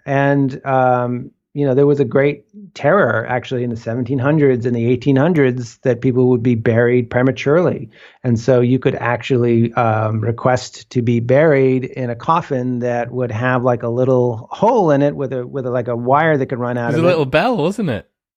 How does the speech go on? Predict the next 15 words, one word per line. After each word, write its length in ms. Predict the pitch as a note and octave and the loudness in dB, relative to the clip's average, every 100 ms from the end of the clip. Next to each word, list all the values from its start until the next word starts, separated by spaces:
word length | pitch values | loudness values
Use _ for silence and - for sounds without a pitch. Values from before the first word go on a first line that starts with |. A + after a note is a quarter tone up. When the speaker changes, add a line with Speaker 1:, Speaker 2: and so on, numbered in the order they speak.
| _ - | _ -4
Speaker 1:
Exactly, 640 | D3+ C#3+ D#3 D#3+ E3+ B2 | -2 2 2 2 0 0
exactly, 500 | B2+ B2+ C#3 E3+ C3 | 0 2 0 0 -2
yeah. 300 | B2+ E3+ D3 - - - - | 0 -2 -4 -8 -18 -20 -4
In 180 | E3 D#3+ | 0 2
Germany 580 | D3+ F#3+ A3+ E3+ C3 B2 | 2 4 4 2 2 0
in 100 | B2+ | 0
the 120 | C3 | 2
eighteen 400 | D3 - - D3 | 0 -2 -2 0
hundreds, 500 | C#3 D#3 C#3 A#2+ A2 | 2 0 0 -2 2
in 60 | |
the 80 | D#3 | 2
late 240 | E3 G#3 D#4 | 4 2 0
eighteen 300 | C#3+ B2+ A#2+ | -2 -2 -2
hundreds 280 | A#2+ A#2 | -2 0
actually, 460 | B2 A#2+ A#2+ B2+ | 0 0 0 0